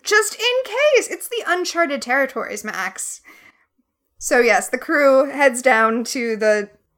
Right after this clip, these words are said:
docking bay with their weapons drawn, and a man emerges, a man with long white hair and an eye patch. He has a real space wizard vibe going on.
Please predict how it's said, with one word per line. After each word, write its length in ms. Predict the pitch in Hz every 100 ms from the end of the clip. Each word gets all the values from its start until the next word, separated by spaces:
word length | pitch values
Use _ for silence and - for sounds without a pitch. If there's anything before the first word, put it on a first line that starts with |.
| _
docking 440 | 240 214 208 220 214
bay 240 | 214 214
with 220 | 208 262
their 120 | 320
weapons 400 | 269 247 254 254
drawn, 480 | 233 214 202 196 226 - _ -
and 420 | 285 294 285 277
a 60 | 262
man 300 | 254 262 320
emerges, 640 | 349 226 214 208 208 262 - - -
a 100 | 240
man 280 | 254 277 311
with 280 | 262 240 - _ _ -
long 640 | 208 240 294 349 381 311
white 260 | 311 320
hair 420 | - - 320 311 294
and 160 | 269
an 100 | 254
eye 200 | - 262
patch. 400 | 285 262 175 -
He 140 | 269 277
has 180 | 285
a 100 | 320
real 440 | 285 247 285 277 262
space 520 | - - 233 254 -
wizard 400 | 247 277 302 277
vibe 360 | 294 302 311 311
going 300 | 311 320 320
on. 260 | 320 339